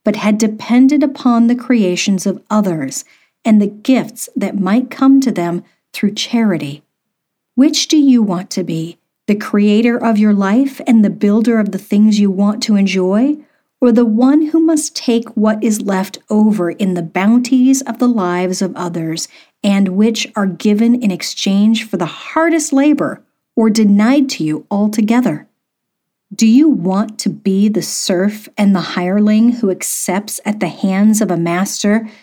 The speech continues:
the things he or she has made and no longer wants,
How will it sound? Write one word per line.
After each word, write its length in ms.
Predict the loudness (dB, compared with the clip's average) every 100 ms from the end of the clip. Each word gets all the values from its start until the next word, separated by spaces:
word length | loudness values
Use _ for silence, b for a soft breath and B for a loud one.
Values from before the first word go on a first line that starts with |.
| B
the 80 | -2
things 560 | -2 -2 2 4 4 2
he 340 | -2 0 0
or 160 | 2 0
she 400 | -2 0 0 2
has 200 | 0 0
made 580 | -2 -2 0 2 0 B B _
and 260 | 0 0 0
no 140 | -2
longer 420 | 0 0 0 -2
wants, 600 | -4 -4 -2 -4 -4 -10